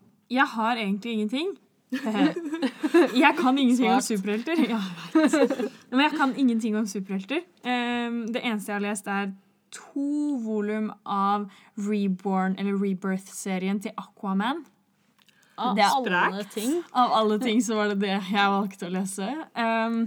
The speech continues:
Speaker 1: men jeg vet at det finnes en tegneserieversjon av en bok som handler om superhelt-ish. R. Eh, den heter Vicious av V E Schwab. Ehm,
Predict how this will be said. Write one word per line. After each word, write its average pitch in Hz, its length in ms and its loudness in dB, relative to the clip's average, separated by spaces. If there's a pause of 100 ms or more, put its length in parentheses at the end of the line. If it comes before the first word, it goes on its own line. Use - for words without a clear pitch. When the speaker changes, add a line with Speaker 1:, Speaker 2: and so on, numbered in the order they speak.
(220)
Speaker 1:
men 254 460 0
jeg 240 220 0
vet 214 180 -2
at 214 80 -8
det 240 140 -6
finnes 214 220 -4
en 226 120 -4
tegneserieversjon 196 1160 -6
av 190 320 -6
en 247 240 -4 (760)
bok 392 280 2
som 240 220 -2
handler 190 360 -2
om 185 280 2 (300)
superhelt-ish. 185 1120 -12 (280)
R. - 160 -16 (800)
Eh, 262 720 4
den 254 180 4
heter 240 260 2
Vicious 220 540 -4
av 220 300 -2
V 208 400 -4
E 202 40 -2
Schwab. 262 460 0 (640)
Ehm, 226 640 0